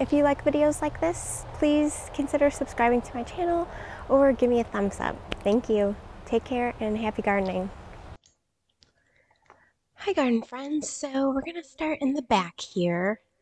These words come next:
This is my backyard. Now, a little bit of history, if you didn't know, in January of twenty twenty-two, we had a ton of buckthorn removed from this area.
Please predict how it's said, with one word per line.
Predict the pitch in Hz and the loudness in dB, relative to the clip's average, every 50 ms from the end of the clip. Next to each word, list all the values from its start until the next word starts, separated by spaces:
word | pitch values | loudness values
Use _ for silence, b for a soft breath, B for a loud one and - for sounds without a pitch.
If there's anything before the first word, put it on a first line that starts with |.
| _ _ _ _ _ _ _ | _ _ _ _ _ _ _
This | - 220 - - | -8 -8 -4 -4
is | 277 254 - - | -4 -4 -2 -2
my | 269 269 277 | -2 -2 -2
backyard. | 269 - 240 233 254 - - - - 202 185 180 175 175 175 180 190 202 202 - _ _ _ _ _ _ _ _ - | -2 -2 -4 -4 -4 -6 -12 -10 -6 -4 -2 -2 0 0 0 -2 -2 -2 -4 -6 _ _ _ _ _ _ _ _ -2
Now, | - 220 220 220 | 2 4 4 6
a | |
little | 220 254 262 262 | 6 6 6 6
bit | 226 240 247 | 6 4 0
of | 254 233 | 0 -2
history, | - - 240 233 - - - - - 240 240 233 233 233 | -2 -2 -2 -2 -4 -6 -18 -8 0 2 4 4 4 4
if | - 214 - | 2 -2 -6
you | 208 208 | -10 -10
didn't | - 226 240 254 - 226 | -4 -2 -2 0 0 0
know, | 214 196 190 190 190 190 | 0 0 2 2 2 0
in | - - 180 180 180 180 | 0 0 0 0 0 0
January | 180 - 202 214 233 247 247 233 226 220 214 214 - 185 | 0 0 0 2 2 2 2 0 0 -2 -2 -4 -4 -4
of | 180 175 175 175 - _ | -4 -4 -4 -4 -6 _
twenty | - - - 240 254 247 | -12 -6 -4 -2 -2 -2
twenty-two, | - - - 226 208 196 190 - - - - 214 190 175 170 170 170 170 175 | -2 -2 0 0 0 0 -2 -4 -8 -10 -4 -2 0 0 2 0 0 0 0
we | 180 190 190 | 0 0 0
had | 196 185 180 | 0 -2 -4
a | 170 | -4
ton | - - - - 214 214 208 | -6 -6 -8 -2 0 0 0
of | 185 - | 0 0
buckthorn | - 165 160 _ _ - 151 156 156 156 156 | -2 -2 -2 _ _ -8 -6 -6 -6 -6 -4
removed | 151 151 147 143 143 135 117 - - - | -4 -4 -2 -2 -2 -2 -4 -6 -8 -10
from | _ - - 147 | _ -8 -6 -4
this | 147 147 - - | -4 -4 -4 -4
area. | - - - - - - - - - | -6 -4 -4 -4 -4 -2 -2 -4 -4